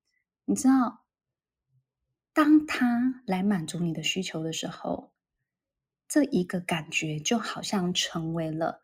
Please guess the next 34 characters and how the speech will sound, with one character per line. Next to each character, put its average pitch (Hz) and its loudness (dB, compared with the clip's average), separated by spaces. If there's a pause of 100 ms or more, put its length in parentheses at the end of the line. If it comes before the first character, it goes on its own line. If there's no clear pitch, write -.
(140)
你 180 0
在 226 0
所 175 0
有 185 2
痛 196 -2
苦 165 -6
里 165 -4
头 - -6
的 - -4 (240)
吗 151 -2 (100)
啡。 160 -4 (1200)
然 226 6
后 330 6
这 330 2
个 285 10
吗 180 2
啡， 185 0
它 240 -2
就 233 -2
会 233 0
让 247 6
你 180 0 (100)
好 - 0
像 269 6
觉 170 0
得， 170 -2
那 285 4
这 285 4
些 262 2
痛 254 8
苦 - -2
的 160 2
等 160 0
待 180 -2